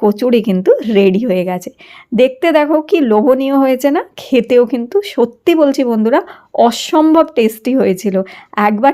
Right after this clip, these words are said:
ট্রাই করে দেখো। আর এই কচুরি খাওয়ার নিয়ম হচ্ছে এইরকমভাবে হাত দিয়ে মাঝখানটা ফুচকার মতন ভেঙে নেবে, এর মধ্যে আলুর তরকারি দিয়ে এইভাবে চামচের সাহায্যে, ব্যাস, এক গালেই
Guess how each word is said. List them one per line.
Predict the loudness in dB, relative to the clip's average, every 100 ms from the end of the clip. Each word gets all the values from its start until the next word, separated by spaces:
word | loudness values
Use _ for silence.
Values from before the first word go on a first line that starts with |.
| 0
ট্রাই | -2 -2 0
করে | 2 2
দেখো। | 2 -2 0
আর | 0 0
এই | 0
কচুরি | -2 0 -2 0
খাওয়ার | 2 2
নিয়ম | 2 0 0
হচ্ছে | 0 0 -2
এইরকমভাবে | 0 0 0 0 0
হাত | -2 -4 -2
দিয়ে | 0 0
মাঝখানটা | 0 -4 -2 -2 0 -4 -8 _
ফুচকার | 0 0 2 0 0
মতন | -2 -2 0
ভেঙে | 0 0 2
নেবে, | 2 0 -2 -4 -20 -20 2
এর | 2 2
মধ্যে | -2 -2 -2
আলুর | 0 0 -2 0
তরকারি | 0 0 0 0 0
দিয়ে | 0 2 4 4
এইভাবে | 2 -2 -2 -2
চামচের | -2 -4 -2 -4 0
সাহায্যে, | 0 0 0 -2 -4 _ -2
ব্যাস, | -2 -2 -10 _ _ _ -2
এক | -2 -2 0
গালেই | 0 2 2